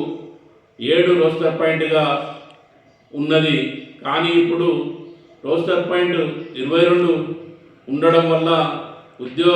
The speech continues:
అవకాశాలు అనేది పూర్తిగా ఎక్కడ కూడా ఉండే పరిస్థితి లేకుండా పోయింది. కాబట్టి ప్రభుత్వం దీన్ని గుర్తించాల్సిందిగా మేము కోరుతా ఉన్నాం. అదేవిధంగా జీవో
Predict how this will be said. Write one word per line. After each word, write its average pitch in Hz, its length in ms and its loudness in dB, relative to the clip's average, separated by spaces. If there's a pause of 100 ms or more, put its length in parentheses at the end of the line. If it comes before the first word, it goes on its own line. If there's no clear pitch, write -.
(100)
అవకాశాలు 160 600 -2
అనేది 156 340 0 (680)
పూర్తిగా 175 480 0 (140)
ఎక్కడ 175 280 -4 (180)
కూడా 175 200 4 (640)
ఉండే 147 200 0 (120)
పరిస్థితి 156 400 -2 (100)
లేకుండా 156 440 -4
పోయింది. 143 340 -2
కాబట్టి 143 400 -4 (580)
ప్రభుత్వం 160 560 -4
దీన్ని 143 280 -2 (400)
గుర్తించాల్సిందిగా 156 1000 -6
మేము 135 220 -8
కోరుతా 143 320 -4 (100)
ఉన్నాం. 147 220 -4 (480)
అదేవిధంగా 165 640 0 (180)
జీవో 160 200 -2